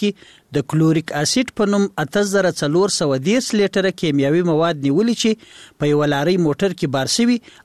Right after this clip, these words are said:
او له ایران څخه د هرات له لارې فراه ولایت ته قاچاق کېدل. د هرات ولایت له نشه یي موادو سره د مبارزې مدیر عبدالواحد ایزیدیار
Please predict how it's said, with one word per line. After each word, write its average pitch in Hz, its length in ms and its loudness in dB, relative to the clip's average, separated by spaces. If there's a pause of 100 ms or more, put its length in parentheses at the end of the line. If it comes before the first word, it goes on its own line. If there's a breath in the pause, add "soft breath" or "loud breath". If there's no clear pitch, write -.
(120)
او 143 160 2
له 139 160 -4
ایران 190 320 0
څخه 180 260 -2
د 139 140 -2
هرات 190 400 -2
له 226 140 2
لارې 202 280 -2
فراه 190 300 0
ولایت 143 340 -4
ته 135 160 -10
قاچاق 113 380 -8
کېدل. 110 260 -6 (400 soft breath)
د 170 100 2
هرات 214 360 0
ولایت 202 320 0
له 170 100 -2
نشه 165 200 0
یي 202 120 2
موادو 190 340 2
سره 175 240 0
د 147 80 0
مبارزې 143 560 0
مدیر 165 320 2
عبدالواحد 139 680 -2
ایزیدیار 143 500 -2